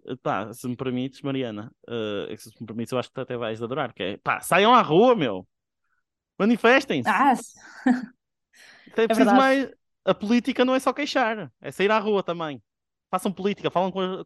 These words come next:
Speaker 1: falem com as pessoas, façam coisas. Isto é mesmo
Speaker 2: Façam
Speaker 1: importante, só assim
Speaker 2: pressão.
Speaker 1: é que o país vai para a frente. É pressão, exatamente, só assim é que as coisas vão para a frente.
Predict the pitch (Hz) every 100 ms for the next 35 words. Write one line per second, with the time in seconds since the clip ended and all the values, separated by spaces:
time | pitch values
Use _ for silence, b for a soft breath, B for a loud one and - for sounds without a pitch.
0 | 165 190 190 196 - - 175 113 - 170
1 | 180 160 175 110 95 _ _ b b b
2 | b b b _ - 156 202 220 214 208
3 | 202 220 - 180 214 196 - 185 175 175
4 | 180 175 151 135 _ _ - 170 - 285
5 | 269 180 185 185 196 143 - 202 233 220
6 | 208 220 214 202 202 202 175 -